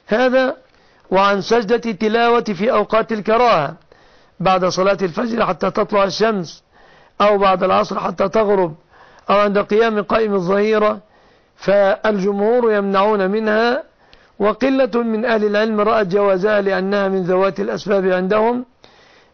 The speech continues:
لكن الأكثرون على المنع، وبالله التوفيق. أما لحم الإبل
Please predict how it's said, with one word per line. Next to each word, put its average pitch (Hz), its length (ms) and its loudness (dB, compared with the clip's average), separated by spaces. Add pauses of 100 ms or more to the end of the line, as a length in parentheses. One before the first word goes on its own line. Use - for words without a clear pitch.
(120)
لكن 208 480 0 (340)
الأكثرون 208 640 0
على 196 220 2
المنع، 190 560 -2 (580)
وبالله 185 480 0
التوفيق. 175 760 -2 (720)
أما 240 260 2
لحم 214 260 0
الإبل 226 540 -2